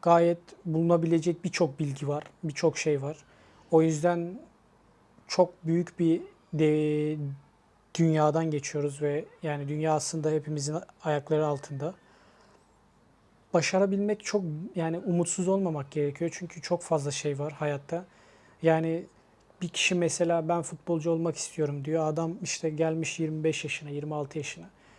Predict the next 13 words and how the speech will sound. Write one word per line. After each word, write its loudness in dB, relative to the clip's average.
"Olabilir 6
miyim -4
bu -8
saatten -8
sonra?" -10
Olabilirsin 0
abi, -6
niye 4
olmayacaksın? 0
Yani 0
zamanda 4
tamam 0
belki 0